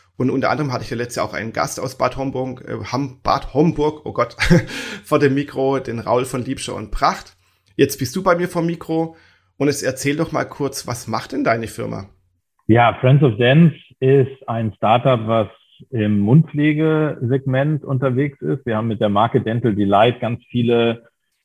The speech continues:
Speaker 2: spannende Zahnpflegeprodukte auf dem Markt, die im Grunde, um es einfach zu machen,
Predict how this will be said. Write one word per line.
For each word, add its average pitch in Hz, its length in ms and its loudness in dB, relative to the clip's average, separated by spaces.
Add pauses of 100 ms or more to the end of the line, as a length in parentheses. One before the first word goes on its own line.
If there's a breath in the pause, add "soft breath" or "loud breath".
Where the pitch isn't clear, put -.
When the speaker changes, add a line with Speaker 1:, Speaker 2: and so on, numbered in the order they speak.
Speaker 2:
spannende 117 1080 0
Zahnpflegeprodukte 120 1120 0
auf 101 220 -2
dem 101 200 -2
Markt, 107 460 0 (260)
die 120 680 2 (140)
im 110 280 -4
Grunde, 160 800 4 (300)
um 110 120 -2
es 107 80 -6
einfach 120 440 -2
zu 127 80 -4
machen, 123 500 0